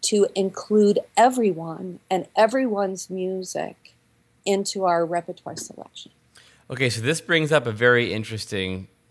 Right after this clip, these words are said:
Speaker 2: point from a marketing perspective that I need to ask you about. We, there's a quote in the business world that, you know, if you, if you sell to everyone, you sell to no one. And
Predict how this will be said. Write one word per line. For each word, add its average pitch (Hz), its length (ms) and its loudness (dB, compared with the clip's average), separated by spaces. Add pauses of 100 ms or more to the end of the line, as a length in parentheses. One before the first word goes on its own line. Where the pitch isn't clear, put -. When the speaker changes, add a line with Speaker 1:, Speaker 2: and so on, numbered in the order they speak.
(360)
Speaker 2:
point 107 480 -2
from 98 300 -2
a 87 440 0 (760)
marketing 90 520 -2
perspective 82 800 -8
that 87 120 -6
I 85 100 0
need 85 200 -6
to 82 320 -8
ask 87 260 -6
you 82 100 -8
about. 82 320 -10 (1300)
We, 131 600 -2
there's 117 260 -6
a 110 60 -4
quote 117 480 2
in 101 80 -6
the 95 80 -4
business 98 360 -4
world 92 320 -4
that, 92 200 -8
you - 80 -12
know, 87 80 -8
if 87 160 -10
you, 104 240 -6
if 107 180 -8
you 107 80 -4
sell 127 400 4
to - 160 -2
everyone, 95 560 -2
you 90 140 -6
sell 95 320 -2
to 95 140 -8
no 87 220 -4
one. 85 260 -10 (1700)
And 92 600 0